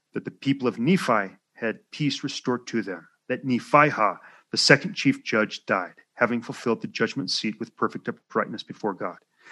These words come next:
Nevertheless, he refused Alma to take possession of those records and those things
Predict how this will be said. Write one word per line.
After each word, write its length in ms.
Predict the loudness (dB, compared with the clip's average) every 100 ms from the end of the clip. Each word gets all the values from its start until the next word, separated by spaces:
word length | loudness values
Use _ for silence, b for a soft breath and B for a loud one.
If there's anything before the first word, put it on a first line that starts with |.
| B B
Nevertheless, 520 | 8 8 10 8 6 2
he 120 | 2
refused 540 | 2 0 4 4 6
Alma 300 | 6 6 6
to 120 | 0
take 220 | -2 -4 -4
possession 500 | -2 -2 -2 -6 -10 b b b
of 80 | -2
those 220 | 0 0
records 560 | 0 -2 -2 -10 -8 -10 _
and 200 | -10 -4
those 300 | 0 2 0
things 500 | -2 -2 0 0 -4